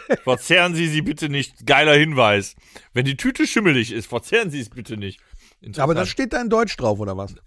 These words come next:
Speaker 2: Ja, da ist so ein Aufkleber. Du musst das ja importieren und dann kommt da irgendwann drauf.
Speaker 1: Ah, okay.
Speaker 2: Aber da steht halt trotzdem nicht,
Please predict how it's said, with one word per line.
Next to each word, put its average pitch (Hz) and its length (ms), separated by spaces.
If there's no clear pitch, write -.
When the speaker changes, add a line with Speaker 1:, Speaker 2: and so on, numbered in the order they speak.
Speaker 2:
Ja, 135 140
da 127 80
ist 139 100
so - 80
ein - 40
Aufkleber. 117 520
Du 95 60
musst 120 160
das 131 100
ja 127 80
importieren 110 480
und 90 80
dann 90 140
kommt 113 180
da 123 60
irgendwann 107 260
drauf. 113 260
Speaker 1:
Ah, 104 280
okay. 90 200
Speaker 2:
Aber 101 80
da 98 80
steht 127 240
halt 117 160
trotzdem 120 420
nicht, 117 300